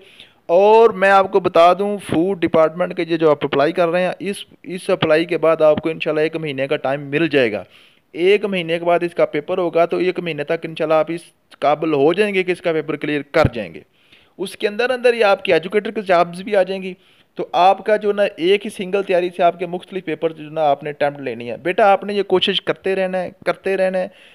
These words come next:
जॉब्स के लिए सिर्फ एक ही अप्लाई पे एक, अ, जॉब मिल जाना ये कोई बड़ी बात नहीं होती। हो सकता है आपको दस दफ़ा अप्लाई करना पड़े, हो सकता है मैं आपको पचास जगहों पे अप्लाई करवाऊँ, लेकिन छः माह के अंदर अंदर आपकी जॉब हो जाएगी।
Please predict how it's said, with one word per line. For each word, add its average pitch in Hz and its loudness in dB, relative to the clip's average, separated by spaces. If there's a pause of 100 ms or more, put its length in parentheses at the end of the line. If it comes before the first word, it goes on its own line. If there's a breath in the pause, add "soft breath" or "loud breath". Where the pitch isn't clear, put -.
(140)
जॉब्स 165 4
के 185 -4
लिए 180 -4
सिर्फ 175 -4
एक 165 -4
ही 175 -4
अप्लाई 156 -2
पे 160 -4
एक, 156 -10
अ, 117 -10
जॉब 139 0
मिल 147 -8
जाना 147 -6
ये 143 -4
कोई 143 -10
बड़ी 131 -8
बात 123 -4
नहीं 131 -14
होती। 120 -16
हो 123 -12
सकता 170 -6
है - 0
आपको 180 -6
दस 170 -8
दफ़ा 196 -6
अप्लाई 160 -4
करना 139 -8
पड़े, 123 -6
हो - -14
सकता 160 -2
है 190 2
मैं 185 0
आपको 185 2
पचास 214 0
जगहों 220 4
पे 208 0
अप्लाई 170 2
करवाऊँ, 131 -6 (180)
लेकिन 160 -10
छः 156 -6
माह 160 -2
के 156 -6
अंदर 143 -8
अंदर 139 -6
आपकी 135 -4
जॉब 135 -2 (420 soft breath)
हो 165 6
जाएगी। 113 0